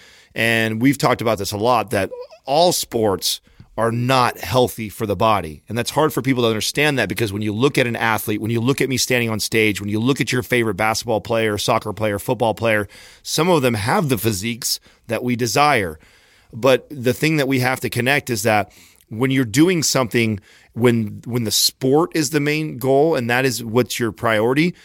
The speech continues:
you start to put other things on the back burner, or other things become less of a priority, like your movement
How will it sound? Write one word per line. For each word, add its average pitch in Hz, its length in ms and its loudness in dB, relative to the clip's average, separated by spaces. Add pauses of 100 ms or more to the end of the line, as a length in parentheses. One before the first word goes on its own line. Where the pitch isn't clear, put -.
(240)
you 135 140 -2
start 147 280 2
to 120 80 -4
put 135 180 0
other 160 260 2
things 107 600 0
on 117 100 -2
the 107 80 0
back 123 300 0
burner, 104 300 0
or 117 300 0
other 143 200 4
things 120 340 -2
become 107 500 -4
less 131 280 0
of 117 80 -8
a 110 80 0
priority, 104 500 0 (320)
like 120 260 0
your 127 120 2
movement 101 540 0